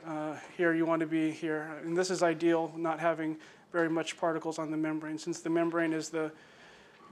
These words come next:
basically, it's the costly part of filtration. It's your final, you know, assurance. So, um, and this is at forty microns, so you can't even see,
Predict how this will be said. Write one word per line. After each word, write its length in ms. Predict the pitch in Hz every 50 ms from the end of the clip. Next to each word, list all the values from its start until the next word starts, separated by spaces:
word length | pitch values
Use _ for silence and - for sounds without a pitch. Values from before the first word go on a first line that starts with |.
| - - - - - - -
basically, 360 | 180 180 - - 180 160 160
it's 220 | 170 - - -
the 100 | - 180
costly 400 | 175 - 185 185 185 180 - 185
part 240 | 175 180 - 180 175
of 80 | 175 170
filtration. 640 | - 175 165 170 - 180 175 165 160 - 170 160 165
It's 200 | 160 156 - -
your 80 | 160
final, 440 | - - 170 165 165 165 160 160 156
you 120 | 160 165 156
know, 80 | 156
assurance. 640 | 156 147 - - 175 165 156 156 151 156 - - -
So, 320 | - - 175 160 156 156 156 - - - - - - - - - - - - -
um, 280 | 160 156 151 147 147 156
and 160 | 175 185 196
this 140 | 214 214 -
is 100 | 208 190
at 100 | 190 -
forty 280 | - - 190 190 180
microns, 500 | 175 170 170 170 170 165 - 170 170 160
so 120 | 147 - 170
you 120 | 175 175
can't 220 | 175 185 185 180 180
even 180 | 165 165 160
see, 380 | 156 - - 170 165 165 165